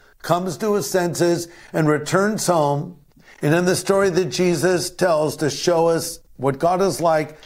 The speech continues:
the father sees his son at a distance, runs to him, throws his arms around him,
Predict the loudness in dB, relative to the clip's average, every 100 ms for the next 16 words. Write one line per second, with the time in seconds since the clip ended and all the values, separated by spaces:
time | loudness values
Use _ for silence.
0 | -20 _ -4 0 0 2 2 0 -2 0
1 | 0 2 0 0 0 2 2 2 0 0
2 | 0 0 0 -2 -2 -8 -18 -20 -4 0
3 | 0 0 -2 -2 0 2 0 -2 -8 -18
4 | _ -2 0 2 0 0 2 0 0 0
5 | 0 2 0 2 0 0